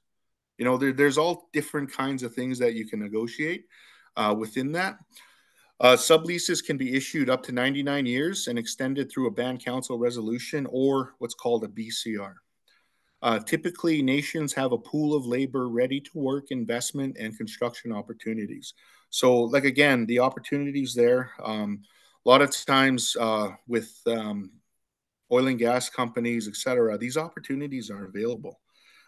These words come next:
Um, at, at certain times, it, we kind of view it where oil and gas companies, they're trying to get approval and access for as cheap as possible.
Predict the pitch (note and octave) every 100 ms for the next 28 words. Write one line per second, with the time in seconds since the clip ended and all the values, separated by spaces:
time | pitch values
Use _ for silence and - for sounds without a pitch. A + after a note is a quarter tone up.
0 | _ - G#2+ G#2 G2 F#2+ - _ _ -
1 | - A#2 - - B2 - D#3+ E3+ D#3+ D#3
2 | C#3 C#3 C#3+ C3 - G#2+ G#2 A#2+ A#2 C3
3 | C#3 A#2 A2 B2 B2+ A2+ A2+ G#2+ G2 G2+
4 | F#2+ B2 B2+ A2+ A2 A2+ - A2+ A2 A2+
5 | A2 A2 G2+ - - G2+ G2 A#2 A#2+ G#2
6 | G#2 A2 - _ _ _ _ _ _ _
7 | - - - B2 A#2+ A#2+ A#2 G#2 G2+ G#2+
8 | A2+ - G#2+ G2+ - - G2+ - B2 A#2
9 | A2 - A2+ A#2 - D3+ D#3+